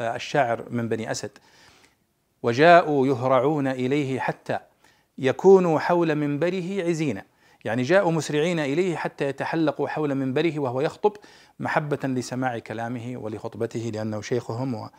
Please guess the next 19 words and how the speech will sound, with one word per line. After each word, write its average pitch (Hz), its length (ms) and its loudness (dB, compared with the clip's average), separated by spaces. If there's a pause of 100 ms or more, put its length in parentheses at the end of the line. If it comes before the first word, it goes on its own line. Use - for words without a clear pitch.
(300)
وسيدهم. 95 500 -10 (360)
إذن 180 240 4
عن 139 180 -2
اليمين 143 420 -2
وعن 123 180 -4
الشمال 127 520 -6
عزين، 139 340 -6
عزين 139 480 -6
أي 120 100 -6
متحلقين، 113 1000 -8 (500)
جمع 131 540 -2
عزة 139 380 0 (520)
وهي 117 720 -4
العصبة 123 520 -8 (140)
المتجمعة 110 680 -8
من 98 160 -10
الناس، 92 440 -14 (460)
مثل 208 340 0 (120)
ثبة، 139 340 4